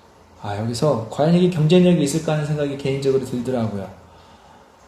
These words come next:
출시는 구월입니다. 구월 예정이라고 되어 있고요. 구월 중에, 날짜는 정확히 나왔지 않고 구월 중이라고 나와 있었고요.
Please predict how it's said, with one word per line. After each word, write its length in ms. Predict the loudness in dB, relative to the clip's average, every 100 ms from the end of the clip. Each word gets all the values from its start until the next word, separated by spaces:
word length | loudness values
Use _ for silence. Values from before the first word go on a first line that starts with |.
| _ _ _ _ _ _ -20 _ _ -20 -20 _ -2
출시는 480 | 2 4 6 6
구월입니다. 680 | 6 8 8 8 4 2 0
구월 420 | -2 4 6 6 4
예정이라고 680 | 0 -2 -2 -2 -2 -4
되어 200 | -2 -2 -4
있고요. 520 | -4 4 6 6 2
구월 260 | 2 2 2
중에, 280 | -4 -6 -4
날짜는 360 | -2 -2 -2
정확히 260 | -4 -4 -4
나왔지 360 | -2 -2 -2
않고 520 | -4 -6 -2 2 2 0
구월 360 | 0 2 2
중이라고 720 | 0 -4 -4 -4 -2 0 0
나와 220 | -2 -4 -4
있었고요. 500 | -6 -4 -4 -4